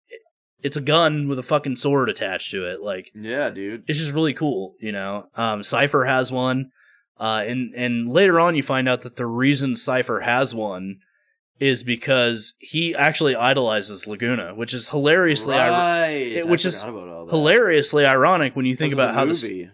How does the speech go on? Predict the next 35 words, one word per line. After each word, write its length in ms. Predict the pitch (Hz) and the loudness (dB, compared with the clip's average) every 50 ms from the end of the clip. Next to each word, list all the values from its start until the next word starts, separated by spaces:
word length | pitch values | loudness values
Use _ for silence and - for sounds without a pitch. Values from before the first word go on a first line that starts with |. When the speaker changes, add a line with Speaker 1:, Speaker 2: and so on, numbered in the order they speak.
| _ | _
Speaker 1:
the 160 | 139 131 143 | -8 -6 -4
story 440 | 143 - - 160 147 156 160 156 147 | -4 0 2 4 6 6 6 6 6
unfolds 800 | 147 143 139 143 - 190 202 175 139 127 127 139 139 - - - _ _ _ _ _ _ _ _ _ _ _ _ | 4 4 2 4 4 4 6 6 4 4 0 -2 -4 -8 -10 -10 _ _ _ _ _ _ _ _ _ _ _ _
and 200 | _ 139 143 143 | _ -2 2 4
what 180 | 147 160 156 151 | 4 4 4 4
we 120 | 147 139 | 2 0
find 280 | 139 - 143 139 135 135 | 2 2 2 2 4 4
out 180 | 131 120 113 | 4 2 4
later, 380 | 123 165 208 202 160 131 127 131 | 4 4 4 4 4 4 2 2
which 180 | 135 131 - - | 0 -2 -2 -4
we'll 120 | 139 135 | -4 -4
discuss 420 | 127 120 - - 127 117 107 - | -4 -6 -4 0 0 0 0 0
later. 320 | 117 135 160 156 127 117 110 | 2 2 4 4 4 2 0
But 240 | 107 120 117 107 - _ _ _ _ _ _ _ _ _ _ _ _ _ _ | 2 2 2 2 0 _ _ _ _ _ _ _ _ _ _ _ _ _ _
what 240 | _ 123 156 190 185 | _ 0 0 2 4
we 120 | 185 165 165 | 4 2 4
find 260 | - 170 160 156 147 | 4 2 2 4 2
out 160 | 139 127 127 | 2 0 2
later, 500 | 143 196 240 220 143 117 113 117 117 - _ _ _ _ _ _ _ _ _ _ _ _ _ _ _ _ _ _ _ _ _ _ _ - | 4 4 4 4 4 2 2 0 -2 -4 _ _ _ _ _ _ _ _ _ _ _ _ _ _ _ _ _ _ _ _ _ _ _ -2
it, 120 | 175 160 | -2 0
it's, 260 | 147 156 151 - - - - | 2 0 0 0 -4 -4 -4
it's 180 | - 156 - | -4 -2 0
just 200 | - 185 156 143 - _ _ _ - | -2 -2 -2 -4 -8 _ _ _ -6
hilariously 720 | - 175 170 185 214 214 202 185 175 160 - - 165 156 | -2 0 2 4 4 6 6 6 4 4 4 4 4 4
ironic 500 | 147 139 135 135 139 139 139 131 123 - | 6 6 6 6 4 4 2 0 -2 -4
that 120 | - 110 - | -6 -6 -2
him 180 | - 147 143 135 | -2 0 0 0
and 120 | 120 117 | -2 -4
Squall 400 | - - - 127 123 127 120 107 | -6 -6 -4 0 2 2 2 2
have 140 | 120 120 113 | 0 -2 -4
this 180 | 110 101 - | -6 -8 -4
rivalry, 680 | 120 117 117 117 113 110 107 101 95 90 87 90 87 - _ _ _ _ _ _ _ _ _ | 0 2 2 2 2 0 -2 -4 -4 -6 -6 -6 -8 -12 _ _ _ _ _ _ _ _ _
Speaker 2:
Mm. 220 | 101 107 120 120 120 | -18 -14 -4 0 2
Speaker 1:
and 340 | 120 120 120 113 110 107 | 2 4 2 0 -2 -4
then, 400 | 113 120 120 117 117 117 110 107 | -2 -2 0 0 -2 -4 -6 -8